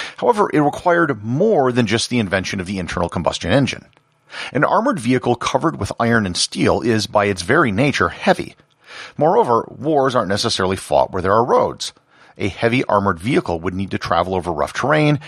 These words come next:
and regular wheels just couldn't cut it. They would eventually sink into soft soil. This was a problem that had already been encountered with large tractors. The solution to the problem came in nineteen oh seven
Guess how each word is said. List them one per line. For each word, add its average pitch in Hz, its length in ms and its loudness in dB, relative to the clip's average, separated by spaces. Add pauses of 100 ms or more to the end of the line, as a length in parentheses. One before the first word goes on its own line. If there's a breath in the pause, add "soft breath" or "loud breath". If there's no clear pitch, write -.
(140 loud breath)
and 147 160 0
regular 117 320 2
wheels 87 320 -2
just - 260 -6
couldn't 76 240 -6
cut - 220 0
it. - 160 -14 (560 loud breath)
They 107 100 2
would 110 80 4
eventually 139 400 0
sink 107 300 -2
into 90 180 -4
soft 73 300 0
soil. 82 480 -2 (640)
This 190 280 -2
was 202 120 2
a 151 60 0
problem 98 460 0
that 98 160 2
had 104 180 2
already 110 400 0
been 117 180 0
encountered 110 540 -2
with - 140 -12
large 73 320 -2
tractors. - 560 -4 (640 loud breath)
The 151 100 2
solution 208 420 0
to 180 60 2
the 147 80 -2
problem 95 380 0
came 95 240 -4
in 101 80 0
nineteen 87 320 -2
oh 107 80 2
seven - 340 -4